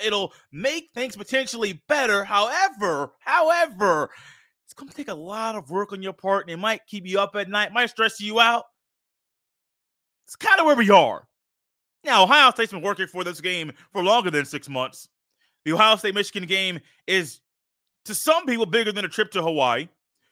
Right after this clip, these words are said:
It is bigger than a birthday party to some. It is bigger than a work trip to some. It's bigger. It's, it's a big event, man. It's a huge deal.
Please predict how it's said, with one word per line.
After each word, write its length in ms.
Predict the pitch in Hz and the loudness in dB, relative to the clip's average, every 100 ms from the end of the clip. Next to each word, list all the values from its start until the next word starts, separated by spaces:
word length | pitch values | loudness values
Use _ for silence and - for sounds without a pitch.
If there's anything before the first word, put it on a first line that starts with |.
| _ _ | _ _
It 260 | 262 277 277 | -2 -2 -2
is 520 | 240 196 190 170 - _ _ _ 123 | -2 0 -2 -6 -14 _ _ _ -10
bigger 260 | 196 294 | -6 -4
than 120 | 269 226 | -2 -2
a 60 | |
birthday 300 | 190 254 220 | 0 0 0
party 360 | - 170 196 190 | 0 2 2 2
to 160 | 269 | -6
some. 380 | - 156 120 165 _ _ _ _ _ _ | -6 -4 -6 -8 _ _ _ _ _ _
It 260 | 254 262 233 | -4 -4 -4
is 460 | 240 220 220 180 - 120 | -2 -2 -4 -8 -14 _
bigger 240 | 202 269 | 0 0
than 140 | 254 240 | 0 -2
a 40 | |
work 240 | 160 247 - | 0 0 0
trip 220 | 202 175 | -4 -4
to 120 | 170 | -8
some. 240 | - 165 180 | -2 0 2
It's 140 | 262 | 0
bigger. 260 | - 208 277 | 0 -4 -2
It's, 200 | 240 180 | -6 -8
it's 140 | 147 - | -14 -16
a 40 | |
big 220 | 104 123 | -14 -14
event, 260 | 110 156 - | -8 -8 -6
man. 160 | 123 | -10
It's 120 | 143 151 | -10 -12
a 80 | |
huge 380 | - 151 143 113 | -8 -4 -4 -4
deal. 260 | 180 208 | -2 -2